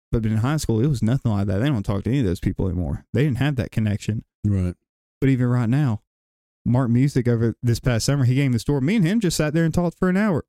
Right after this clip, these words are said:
Speaker 1: I didn't march with Mark.
Speaker 2: Mm-hmm.
Speaker 1: Same thing with us. I'll run into him. We'll talk for a little bit. Cody Freeman, all those kind of people. It's like, even if we didn't march together, we have that connection, that bond together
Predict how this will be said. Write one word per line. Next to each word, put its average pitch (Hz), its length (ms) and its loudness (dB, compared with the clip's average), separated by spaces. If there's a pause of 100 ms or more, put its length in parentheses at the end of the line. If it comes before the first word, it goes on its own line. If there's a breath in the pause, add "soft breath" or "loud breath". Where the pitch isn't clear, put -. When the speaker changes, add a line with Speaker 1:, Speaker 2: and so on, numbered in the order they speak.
Speaker 1:
I 110 120 -6
didn't 254 160 -2
march 185 220 -2
with 113 120 -4 (200)
Mark. 117 420 -2 (140)
Speaker 2:
Mm-hmm. 117 340 2 (180)
Speaker 1:
Same 151 220 0
thing 170 220 0
with 160 120 2
us. 196 360 -4
I'll 131 120 0
run 160 220 0
into 135 160 2
him. 156 340 0
We'll 123 140 -2
talk 220 300 -4
for 135 100 0
a 120 60 0
little 117 220 0
bit. 123 260 0 (600)
Cody 131 240 0
Freeman, 180 480 0 (880)
all 120 160 0
those 196 160 0
kind 151 160 0
of 131 60 -2
people. 131 260 0
It's - 120 -6
like, 120 240 -2 (480)
even 170 200 2
if 151 80 -2
we 143 100 2
didn't 190 200 0
march 156 220 -2
together, 113 320 0 (200)
we 131 180 0
have 185 180 0
that 104 180 -2
connection, 131 460 0
that 117 180 -4
bond 151 260 0
together 117 400 0